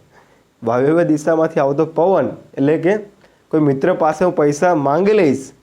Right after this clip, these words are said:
એવી અનુભૂતિ. એટલે કે કોઈ એવું શું છે કે એવો ટાઇમ પિરિયડ આવે કે એકવીસથી લગભગ ત્રીસ દિવસના ટાઇમમાં શું હોય છે? કોઈ મિત્ર પાસે આપણે પૈસા માંગીએ એવી આપણને અનુભૂતિ થાય.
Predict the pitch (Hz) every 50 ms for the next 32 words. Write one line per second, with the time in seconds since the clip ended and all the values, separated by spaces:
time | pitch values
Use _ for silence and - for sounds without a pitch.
0 | _ _ - 143 151 156 180 185 - - - 156 175 185 180 151 139 135 123 -
1 | - 110 95 - - - _ _ _ _ _ _ _ _ _ _ _ _ - 151
2 | 180 202 202 196 - 233 - - - - - 240 247 - 247 220 220 214 220 214
3 | 220 220 208 190 196 220 302 - 208 208 160 131 135 - - - 208 190 165 -
4 | - 190 180 - - 185 180 170 160 156 - 175 170 - - 170 175 165 170 156
5 | 160 160 160 190 180 170 165 165 170 185 190 196 196 175 160 170 - - - -
6 | - _ _ _ - 202 196 170 160 156 - 196 196 185 - 156 139 135 - 143
7 | 139 131 143 175 175 165 147 147 147 - 180 165 147 139 131 127 120 104 98 98
8 | - - - _ _ _ - 127 147 156 151 165 165 165 151 156 175 185 156 156
9 | 170 156 165 156 - - 110 98 95